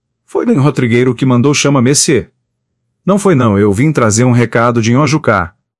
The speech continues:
É por mod ele ir lá combina as coisa.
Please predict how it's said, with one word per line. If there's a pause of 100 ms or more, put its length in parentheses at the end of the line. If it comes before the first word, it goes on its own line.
(200)
É
por
mod
ele
ir
lá
combina
as
coisa.